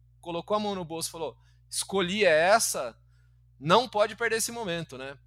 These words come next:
Porque você não tem, é, um, um antigo chefe meu me dizia sempre que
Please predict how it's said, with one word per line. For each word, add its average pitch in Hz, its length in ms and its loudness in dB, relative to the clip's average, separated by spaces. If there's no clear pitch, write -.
Porque 143 220 -12
você 185 120 0
não 208 100 -2
tem, 220 180 -2
é, 143 260 -2
um, 151 340 -16
um 160 40 -12
antigo 180 360 -8
chefe 175 320 -4
meu 175 140 -12
me 156 220 -20
dizia 160 320 -6
sempre 185 400 -6
que 175 220 -10